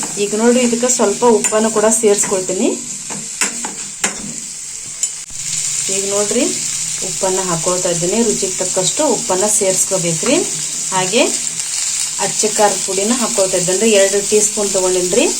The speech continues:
ಇವಾಗ ಹಾಕ್ಕೊಳ್ತೀನಿ. ನೀವು ಬೇಕಾದ್ರೆ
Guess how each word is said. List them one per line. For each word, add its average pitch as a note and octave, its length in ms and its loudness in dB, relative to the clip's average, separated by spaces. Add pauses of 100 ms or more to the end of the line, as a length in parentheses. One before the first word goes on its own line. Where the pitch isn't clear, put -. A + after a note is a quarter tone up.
(760)
ಇವಾಗ F#3 200 0
ಹಾಕ್ಕೊಳ್ತೀನಿ. F#3 720 -2 (520)
ನೀವು G#3 220 0
ಬೇಕಾದ್ರೆ G3+ 500 2